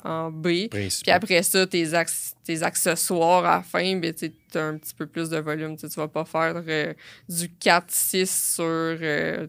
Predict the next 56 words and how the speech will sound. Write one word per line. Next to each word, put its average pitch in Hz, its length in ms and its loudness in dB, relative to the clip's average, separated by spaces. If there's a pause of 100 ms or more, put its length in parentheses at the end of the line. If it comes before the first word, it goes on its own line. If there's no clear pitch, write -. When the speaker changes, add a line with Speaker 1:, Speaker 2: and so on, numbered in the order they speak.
Speaker 1:
tes 156 220 0
bras 160 840 0 (120)
en - 40 0 (120)
F - 220 -14
dans 156 200 -4
ton 151 120 -10 (100)
workout, - 560 -8
là. 156 100 -10
Souvent, 156 400 -6
tu 151 60 -12
sais, - 80 -10
Speaker 2:
Mhm. 107 80 -4
Speaker 1:
tu 160 60 -8
vas 156 100 -2
augmenter 160 480 -2
un 160 100 -4
petit - 140 -10
peu - 120 -4
le 160 140 -6
volume, 160 540 -2 (440)
euh, 165 120 0
à 160 160 2
la 170 80 -2
fin 160 160 -4
de 160 60 -4
workout 160 460 0
parce - 160 -10
que, - 100 -10
tu 151 100 -10
sais, 156 80 -12
t'as 151 160 -8
un 151 100 -10
petit 151 120 -16
peu 156 100 -10
plus 151 200 -8
de 147 100 -6
fatigue, 156 480 -8
tout 151 140 -10
ça. - 280 -6
Fait - 180 -14
que, - 140 -18
tu - 60 -14
sais, 160 100 -10
c'est - 200 -10
juste 160 240 -6
comprendre 156 480 -6
ça 160 220 -4
aussi 160 220 -6
à 156 100 -2
ce - 120 -10
moment-là. 156 400 -2
Fait - 120 -6
que - 60 -14 (160)
quand 175 120 0
on 165 60 -2
parle, 170 360 4